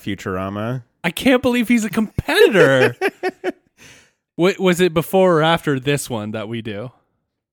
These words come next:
Speaker 1: Uh, it was
Speaker 2: Like
Speaker 1: three years ago.
Speaker 2: Oh, so he started roughly at the same time?
Speaker 1: He started before us.
Speaker 2: Oh, see, he beat us to the
Speaker 1: He beat us to the punch.
Speaker 2: Well,
Speaker 1: Um,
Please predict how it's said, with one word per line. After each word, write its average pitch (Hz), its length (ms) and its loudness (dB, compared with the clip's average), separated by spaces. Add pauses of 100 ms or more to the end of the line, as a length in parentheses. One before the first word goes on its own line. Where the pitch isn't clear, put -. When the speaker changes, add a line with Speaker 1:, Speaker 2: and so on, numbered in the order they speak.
(500)
Speaker 1:
Uh, 107 420 -4
it 113 140 -2
was 104 580 -6 (1600)
Speaker 2:
Like 107 80 -12
Speaker 1:
three 147 140 0
years 131 600 -4
ago. 123 500 -4 (200)
Speaker 2:
Oh, 160 100 0
so 165 160 0
he 175 100 2
started 165 320 0
roughly 143 320 0
at 131 80 -6
the 127 60 -14
same 131 200 -4
time? 147 300 -6 (1000)
Speaker 1:
He 113 80 -10
started 127 400 -4
before 113 360 -4
us. 120 460 -6
Speaker 2:
Oh, 156 240 0
see, 180 240 -4
he 180 120 -6
beat 208 240 -4
us 226 160 0
to 339 260 -2
the 320 60 -4
Speaker 1:
He 123 60 -6
beat 127 220 -4
us 131 180 -4
to 135 60 -6
the 131 80 -8
punch. - 640 -8
Speaker 2:
Well, 160 240 -4
Speaker 1:
Um, 110 540 -8